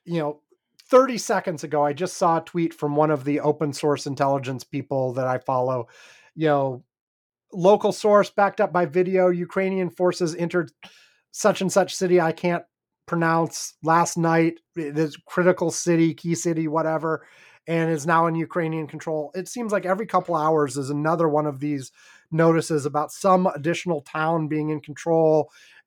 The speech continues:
a-, and, and this kind of stuff. Now, that does not mean that the Russians aren't gonna be able to push back in some way. You know, th-,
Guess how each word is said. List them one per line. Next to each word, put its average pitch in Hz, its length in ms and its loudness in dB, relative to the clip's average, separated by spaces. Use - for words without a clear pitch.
a-, 156 280 0
and, 143 380 -2
and 143 420 -4
this 151 220 -4
kind 165 140 -2
of 147 80 -6
stuff. 139 180 -6
Now, 165 140 0
that 190 220 2
does 220 240 2
not 240 240 2
mean 214 460 -2
that 165 220 -2
the 180 80 2
Russians 185 440 0
aren't 180 180 -2
gonna 185 160 -2
be 180 220 0
able 185 240 -2
to 185 100 -4
push 185 320 -6
back 185 300 0
in 175 100 -2
some 180 260 0
way. 170 500 0
You 165 100 2
know, 151 280 2
th-, 156 300 -12